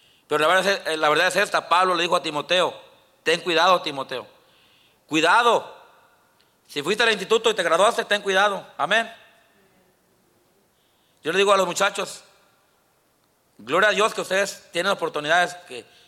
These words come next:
que muchos no tuvimos. Y ustedes pueden aprender cosas que, que, que otros no pudimos. Pero le digo, aprovéchalo,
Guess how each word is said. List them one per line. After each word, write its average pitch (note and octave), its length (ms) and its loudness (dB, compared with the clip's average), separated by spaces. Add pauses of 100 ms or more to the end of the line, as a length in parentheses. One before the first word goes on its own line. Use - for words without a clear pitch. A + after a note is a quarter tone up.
(100)
que B2+ 100 -6
muchos E3 320 -6
no D3+ 140 -8
tuvimos. D3 540 -14 (1900)
Y C#3 80 -8
ustedes F#3+ 240 0
pueden A#3 240 2
aprender G3 480 0
cosas - 600 0 (1120)
que, C3 240 -8
que, - 460 -10
que C3 140 -2
otros E3 320 0
no D3+ 140 -6
pudimos. D3+ 500 -10 (600)
Pero B2 160 -4
le B2+ 100 2
digo, D#3 300 -2 (560)
aprovéchalo, A3 800 0